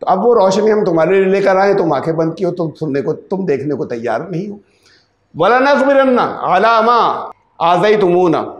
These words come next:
और हम यकीनन सब्र करेंगे।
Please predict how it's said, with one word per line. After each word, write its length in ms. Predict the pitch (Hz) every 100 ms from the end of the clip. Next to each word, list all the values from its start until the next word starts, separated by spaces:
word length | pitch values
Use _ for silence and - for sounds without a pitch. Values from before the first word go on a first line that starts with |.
| - _ _ _ -
और 220 | 190 185
हम 520 | 165 214 202 - - - -
यकीनन 560 | 165 165 214 220 247 208
सब्र 340 | 208 156 156
करेंगे। 520 | - 101 82 80 104